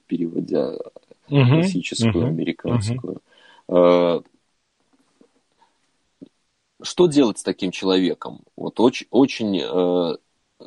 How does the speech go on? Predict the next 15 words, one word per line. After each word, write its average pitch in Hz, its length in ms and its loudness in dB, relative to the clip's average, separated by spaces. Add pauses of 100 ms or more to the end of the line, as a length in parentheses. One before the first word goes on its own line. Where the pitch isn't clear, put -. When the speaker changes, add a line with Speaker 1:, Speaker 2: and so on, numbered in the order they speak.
Speaker 1:
специфи-, 98 600 -8
э, 90 240 4
с - 120 -6
человеком, 110 600 2
обладающим 92 640 0
очень 104 300 -4
специфическим - 880 -4
набором 87 420 -2
скиллов. - 600 -2 (400)
Э, - 200 -6 (140)
есть 127 300 2
два 151 180 6
варианта. 139 720 2
Ты 92 320 -2 (100)
либо 87 680 2